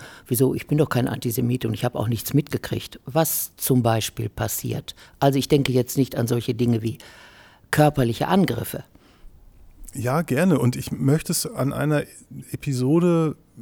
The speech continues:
Speaker 2: ähm, schildern, die mich, mm, doch sehr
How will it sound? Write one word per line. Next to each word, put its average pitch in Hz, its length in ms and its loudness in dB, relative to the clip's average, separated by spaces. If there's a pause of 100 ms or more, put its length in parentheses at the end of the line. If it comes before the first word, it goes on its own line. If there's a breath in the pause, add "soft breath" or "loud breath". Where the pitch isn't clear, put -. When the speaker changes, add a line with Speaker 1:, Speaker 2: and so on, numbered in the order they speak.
(220)
Speaker 2:
ähm, 131 300 -2
schildern, 151 640 2
die 131 160 0
mich, 139 680 0
mm, 120 580 -10 (840)
doch 131 180 -4
sehr 131 320 2